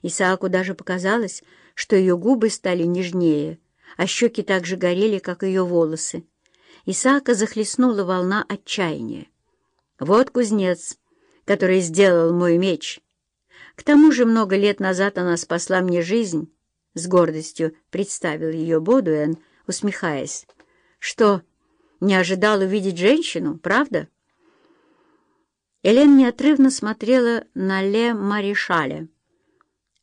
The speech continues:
Жан переводил взгляд с Элен на рыцарей, а затем толкнул Петра в бок. "Давай сделаем перерыв, а то я хочу есть". Он вытолкал подмастерье из кузницы. Не обращая внимания на слова Бодуэна,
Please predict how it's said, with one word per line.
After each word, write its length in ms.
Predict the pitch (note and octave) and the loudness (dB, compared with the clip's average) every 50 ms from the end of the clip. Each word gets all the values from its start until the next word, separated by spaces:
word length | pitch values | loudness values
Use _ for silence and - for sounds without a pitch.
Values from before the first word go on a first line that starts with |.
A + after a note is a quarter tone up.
| - | -10
Жан 300 | - F3 F#3 G3 F#3+ F3 | -6 -2 0 0 0 0
переводил 480 | - F3 E3+ E3 E3+ E3+ E3 E3+ F3 E3 | -2 -4 -2 0 0 0 0 0 0 -2
взгляд 400 | E3 E3 E3 E3+ F3 F3+ E3+ E3 | -2 -4 -4 -2 -2 -2 -2 -4
с 120 | - - | -6 -4
Элен 440 | F3+ F3+ F#3 E3+ E3 E3 E3 - - _ _ | -2 0 0 0 0 0 -2 -4 -8 _ _
на 140 | - E3+ D#3+ | -4 -2 0
рыцарей, 560 | D#3+ G#3 B3+ C4 - - A#3 G#3 G#3 G#3 - _ _ _ _ _ _ _ _ - - | 0 0 -2 -2 -4 -6 -8 -6 -8 -10 -12 _ _ _ _ _ _ _ _ -16 -8
а 120 | - D#3+ F3+ | -4 -4 -2
затем 400 | E3 E3+ D#3+ - - C4 C4+ C4 | 0 -2 -2 0 2 2 2 2
толкнул 420 | - F3 E3 D#3+ - F3+ G#3 A3 | 2 -2 -4 -2 -2 -2 -2 -2
Петра 420 | A3 - F#3+ G3 G3 - F#3 F#3 F3+ | -2 -4 -6 -4 -4 -2 -2 -2 -2
в 60 | E3+ | -2
бок. 400 | E3 E3 D#3 C#3 - - - _ _ _ _ _ _ _ _ _ _ _ _ _ _ _ _ | 0 0 0 0 -2 -10 -20 _ _ _ _ _ _ _ _ _ _ _ _ _ _ _ _
"Давай 300 | - F3+ G#3 B3 D#4+ E4+ | -4 -2 0 2 2 2
сделаем 460 | C#4 F#3+ E3+ G#3+ A3+ A3+ G#3 G3+ G3 F3+ | 2 2 2 4 4 4 4 2 0 0
перерыв, 640 | - G3 F#3 F3+ F3 E3+ E3+ D#3+ D#3 - - _ _ _ _ _ _ _ _ _ | -2 -2 0 0 0 0 0 -2 -4 -6 -12 _ _ _ _ _ _ _ _ _
а 120 | - G#3 | -6 -2
то 100 | G3+ - | 2 4
я 160 | A3+ G#3+ G3+ F#3+ | 4 4 4 2
хочу 320 | - G3+ F3 - - F#3+ | 0 -2 -4 -2 -4 -4
есть". 500 | F3+ E3 E3+ D#3 C#3+ - - - - - _ _ _ _ _ _ _ _ _ _ | -2 0 0 0 0 -2 -6 -16 -18 -20 _ _ _ _ _ _ _ _ _ _
Он 220 | - E3+ F#3+ F#3+ | -4 -2 0 0
вытолкал 580 | F3 E3+ A3 C4 C4 A3+ F#3 E3+ D#3+ - E3 D#3 | 2 2 2 0 2 2 0 0 0 -2 -6 -6
подмастерье 800 | D#3 - E3+ E3+ F3 E3 D#3+ - - - G#3 F#3 E3+ E3 E3+ E3+ | -4 -6 -4 -2 0 -2 -2 -4 -4 -2 -2 -2 -2 -2 -6 -6
из 200 | - F3+ - - | -6 -8 -10 -10
кузницы. 640 | - - F#3 D#3+ C#3+ E3 D3+ C#3+ - - - - D#3+ - _ _ _ _ _ _ _ _ _ _ _ _ _ _ _ _ _ _ _ - | -6 -6 -4 -4 -4 -4 -6 -6 -8 -12 -14 -14 -16 -18 _ _ _ _ _ _ _ _ _ _ _ _ _ _ _ _ _ _ _ -6
Не 140 | F#3 F#3 F#3 | -4 -2 -2
обращая 480 | F3+ F3+ F3+ F3+ - - F#3+ F#3 F3 | -2 -2 -2 -4 -4 -4 -4 -4 -2
внимания 480 | F3 F#3 F#3 F3+ F3+ E3+ E3 E3+ E3+ E3+ | -2 -2 0 0 2 2 2 2 2 2
на 100 | F3 F3 | 0 0
слова 480 | E3+ - - F3 E3+ E3 E3+ E3+ E3 D#3+ | -2 -4 -4 -4 -2 -2 -2 -2 -4 -4
Бодуэна, 680 | E3 E3+ G#3+ B3+ B3 G#3 A3+ G#3 G3+ G3 F#3+ F#3 F#3 | -2 0 2 2 2 2 0 -2 -2 -4 -4 -6 -8